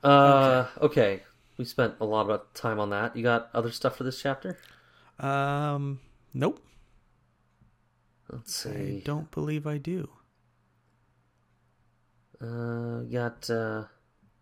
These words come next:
Speaker 1: Jaime and Ilyn parallel with Vic and the Dusky Woman. The no-tongue treatment thing.
Speaker 2: Being able to just chat.
Speaker 1: Yeah.
Speaker 2: Chatty Cathy.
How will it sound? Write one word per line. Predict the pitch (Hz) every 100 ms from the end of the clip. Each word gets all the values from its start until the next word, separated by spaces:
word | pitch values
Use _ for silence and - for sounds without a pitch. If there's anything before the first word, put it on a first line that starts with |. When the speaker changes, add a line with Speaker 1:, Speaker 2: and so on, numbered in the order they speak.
| _ _ _ _ _ _ _ _ - 107
Speaker 1:
Jaime | 123 127 147 156 127
and | 117
Ilyn | 117 120 135 139
parallel | 135 131 123 131
with | 147 110
Vic | 101 113 117
and |
the | 110
Dusky | 110 - 113
Woman. | 104 107 131 151 _ _ -
The | 117
no-tongue | 110 110 107 117 110 113 110 - - - - - - - - - - - - - - _ - - - - -
treatment | - 127 113 117 120 - - -
thing. | 120 113 143 160 -
Speaker 2:
Being | 127 120
able | 120 117 117
to | 117
just | 123 -
chat. | - 123 120 - - -
Speaker 1:
Yeah. | 113 117 135 - _ _ _ _
Speaker 2:
Chatty | - 131 131 127
Cathy. | 135 131 131 165 -